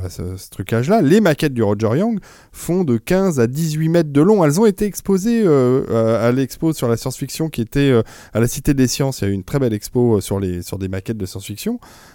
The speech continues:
Et cette maquette du Roger Young, elle est incroyable. C'est le, le dernier film qui utilise des maquettes comme ça, avant, euh, au passage à la synthèse. Et, euh, et ça se voit.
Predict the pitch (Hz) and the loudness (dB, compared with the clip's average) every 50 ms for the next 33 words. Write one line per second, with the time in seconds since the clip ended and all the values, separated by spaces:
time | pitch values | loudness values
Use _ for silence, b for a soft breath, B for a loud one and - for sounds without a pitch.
0 | B B B B - 101 101 92 - - 117 104 - 113 113 107 - 127 123 120 | B B B B -4 -2 -2 -2 -2 -4 -4 -4 0 0 0 0 2 0 0 2
1 | 113 107 98 107 117 135 147 170 196 233 226 185 131 107 104 107 101 _ _ - | 2 2 2 2 0 0 0 0 0 -2 -2 -2 -2 -4 -4 -4 -4 _ _ 0
2 | 226 233 202 - 202 220 226 180 - 165 135 139 156 185 160 - 160 196 240 277 | 2 2 2 4 4 2 2 2 2 4 4 6 6 6 6 6 8 8 8 8
3 | 285 233 214 208 185 185 180 175 - - 262 302 294 262 175 113 - b b b | 8 6 4 4 4 4 0 0 0 0 0 0 2 2 0 0 -2 b b b
4 | b b - 139 175 190 - - 196 196 233 220 175 151 135 131 131 127 - 156 | b b 2 4 4 4 4 2 2 2 2 2 2 2 2 0 0 0 -2 -4
5 | 143 - - 120 120 117 - 208 247 285 - _ b b b b b - 120 127 | -2 0 0 0 2 2 2 2 2 2 -2 _ b b b b b 2 2 4
6 | 131 151 156 156 147 135 127 113 110 110 101 - 120 110 - 135 131 120 110 101 | 4 4 4 4 4 4 4 4 4 2 2 0 -2 -2 0 0 -2 0 0 0
7 | 98 92 90 90 90 87 87 90 - - 113 123 190 233 277 254 190 127 113 b | 0 0 -2 -2 -4 -4 -4 -4 -2 -2 -2 0 2 2 2 2 0 -2 -2 b
8 | b b b b b b - 110 117 113 113 107 101 98 95 92 90 - - 117 | b b b b b b 0 2 4 4 4 4 4 2 2 0 -2 -2 -4 -6
9 | - - 98 101 117 170 220 202 113 | -6 -6 -8 -4 2 2 4 4 2